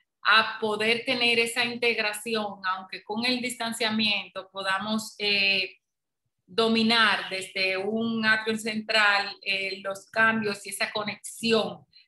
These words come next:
de manera natural entre los colaboradores, que es una de las razones por la que entiendo que el home office tiene su, tiene una vida de caducidad.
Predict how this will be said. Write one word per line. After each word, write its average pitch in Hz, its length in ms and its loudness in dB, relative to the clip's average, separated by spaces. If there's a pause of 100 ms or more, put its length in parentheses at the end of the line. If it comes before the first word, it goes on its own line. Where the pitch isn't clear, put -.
de 208 140 -4
manera 208 640 2
natural 202 680 -2
entre 233 360 -2
los 208 240 -8
colaboradores, 196 840 -2 (400)
que 233 200 4
es 247 200 0
una 254 240 2
de 262 100 4
las 247 220 2
razones 233 640 -2
por 202 180 -10
la 196 240 -2
que 208 260 -2
entiendo 208 800 -4
que 208 500 2
el - 80 -8 (100)
home 240 260 -2
office 240 440 0 (880)
tiene 240 360 4
su, 226 640 2 (120)
tiene 240 220 4
una 254 180 2
vida 226 300 -2
de 214 320 -2
caducidad. 202 600 -2